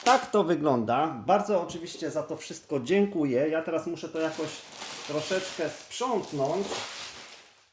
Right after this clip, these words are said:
żeby zrobić miejsce na jeszcze jedną paczkę. Już wam pokazuję. Ta paczka już leży u mnie bardzo, bardzo długo. Przepraszam, że dopiero teraz ją otwieram,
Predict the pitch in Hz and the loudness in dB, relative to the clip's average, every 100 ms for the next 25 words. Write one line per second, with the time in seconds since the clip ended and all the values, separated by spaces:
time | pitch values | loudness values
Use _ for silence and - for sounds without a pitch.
0 | _ _ _ _ - 107 180 220 185 190 | _ _ _ _ -12 -4 0 2 2 0
1 | 165 - 160 190 170 - 151 151 190 247 | -2 0 2 4 2 -2 -4 0 0 0
2 | - 247 240 226 214 196 170 - - 120 | 2 4 4 2 -2 0 -2 -4 -2 0
3 | 151 - - - 110 - _ _ - - | 0 -4 -12 -18 -20 -20 _ _ -18 -16
4 | - 139 175 160 180 - 170 170 151 170 | -12 -6 -6 -2 -4 -4 -8 -6 -6 -4
5 | 143 139 - - - 220 233 220 - 208 | -4 -2 -4 -6 -8 -8 -4 -6 -4 -4
6 | 196 185 196 202 175 196 190 190 180 185 | -2 -2 -4 -4 -2 -4 -4 -4 -4 -4
7 | 180 - - _ _ _ _ _ _ 113 | -4 -8 -20 _ _ _ _ _ _ -4
8 | 147 175 185 180 175 160 165 143 165 160 | 0 4 2 2 0 4 4 4 -6 -4
9 | 180 131 131 120 131 - - 180 175 196 | -4 0 2 2 0 -6 -14 -10 -8 -2
10 | 196 - 160 147 151 139 - 151 139 - | -2 -2 -4 -2 -4 -6 -6 -6 -4 0
11 | 247 147 147 131 127 175 180 180 | 2 0 0 -2 -2 0 2 0